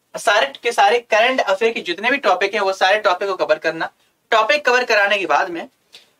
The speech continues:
जो topic, ऐसा topic जैसे economy वगैरह का है, उसमें economy हम आपको क्या ही पढ़ाएंगे, ठीक है, जो आपके एग्जाम से related नहीं है।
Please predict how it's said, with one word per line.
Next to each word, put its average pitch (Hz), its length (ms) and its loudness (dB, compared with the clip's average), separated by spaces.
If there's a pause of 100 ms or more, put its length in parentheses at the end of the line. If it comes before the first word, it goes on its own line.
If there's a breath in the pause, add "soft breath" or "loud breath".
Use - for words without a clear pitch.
(160)
जो 262 320 0
topic, 196 460 0 (300)
ऐसा 214 280 0
topic 240 280 2
जैसे 220 240 -2
economy 208 480 0
वगैरह 175 340 2
का 170 120 -2
है, 180 120 0
उसमें 202 320 -2
economy 190 320 0
हम 190 100 0
आपको 185 280 0
क्या 180 120 -2
ही 185 100 0
पढ़ाएंगे, 156 440 -2 (120)
ठीक 165 140 -4
है, 214 120 0
जो 175 120 -2
आपके 160 220 0
एग्जाम 170 260 -2
से 175 100 -6
related 160 300 -2
नहीं 160 120 -2
है। 190 60 -10